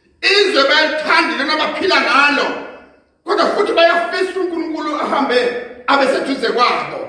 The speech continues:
Izwe bayalithanda, and uma bengena esontweni abafuni ukutshelwa ukuthi bayizoni, abafuni ukutshelwa ukuthi bonile, abafuni ukutshelwa amahlazo abo,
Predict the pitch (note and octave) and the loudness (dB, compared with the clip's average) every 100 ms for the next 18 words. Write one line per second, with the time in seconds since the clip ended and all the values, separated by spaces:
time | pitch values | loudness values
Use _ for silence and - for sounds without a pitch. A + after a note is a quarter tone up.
0 | - - - - - G4+ G#4+ G4 F4+ D4 | -12 -20 -20 -16 -2 2 4 2 2 2
1 | E4+ E4+ - F#4+ F4+ A#3 G#3 G3+ - - | 2 0 -4 -2 -2 -2 -2 -4 -6 -8
2 | - - - _ D#4 D4+ E4+ E4+ F4 E4+ | -16 -20 -20 _ 0 2 4 4 4 4
3 | - D4 E4 E4 D4+ C#4+ D4 - G4 G4 | 4 2 2 0 0 0 0 0 0 2
4 | F#4 F4 E4 E4+ E4 E4 D#4+ D#4 D4+ C#4+ | 2 0 4 4 4 4 0 0 0 0
5 | C#4 - - F3 - D#4+ - - - - | -2 -4 -4 -4 -4 -4 -6 -10 -16 -18
6 | - - D5 - G4+ G#4 G4+ F#4+ E4 D#4+ | -6 0 2 2 2 2 4 4 2 2
7 | E4+ E4 E4 C#4+ D4 C#4+ C#4+ C4 C#4 - | 2 0 2 4 4 4 2 2 0 -2
8 | - - - C4 C#4 - F#4+ F#4+ F4 E4+ | -6 -12 -4 0 0 0 0 2 2 2
9 | E4 E4 D#4+ D#4+ - C#4 B3+ G#3 - C#4+ | 4 4 4 2 0 -2 -2 -4 -2 0
10 | - - A#3+ | 2 0 0